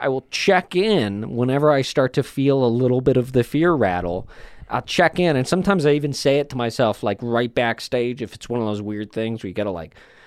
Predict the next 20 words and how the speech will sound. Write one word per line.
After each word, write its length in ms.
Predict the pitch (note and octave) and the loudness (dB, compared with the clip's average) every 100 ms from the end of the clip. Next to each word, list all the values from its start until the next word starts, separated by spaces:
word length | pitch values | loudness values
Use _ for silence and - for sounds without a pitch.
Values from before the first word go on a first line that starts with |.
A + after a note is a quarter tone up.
| - - _ | -20 -20 _
walk 440 | - A2+ A#2 G#2+ - | -8 0 2 0 -4
through 220 | C3 A2+ | -6 -6
some 180 | A#2 A2+ | -6 -8
curtains 580 | - B2+ G2 C3 A#2+ A2+ | -4 -4 -4 -6 -2 0
or 80 | |
down 260 | G#2 A2+ A#2 | 0 -2 -4
a 60 | G#2 | -4
hallway 380 | B2 A2+ B2+ | -2 -2 -2
or 100 | B2+ | -6
something. 260 | B2 B2+ C3+ | -6 -6 -4
And 100 | G#2+ | -2
I'm 120 | G2+ | -2
like, 220 | F#2+ F2+ _ - _ - _ - | -4 -6 _ -20 _ -20 _ -12
"The, 200 | A#2 A#2 | -4 0
the 180 | A#2+ C3 | 4 4
only 280 | D#3 E3 | 4 2
reason 280 | D3+ D3 C#3 | 2 2 2
I'm 120 | C3 A#2 | 0 2
doing 280 | A2 G#2+ | 0 0
this 520 | G2+ F#2+ F#2 - - | -2 -4 -6 -12 -14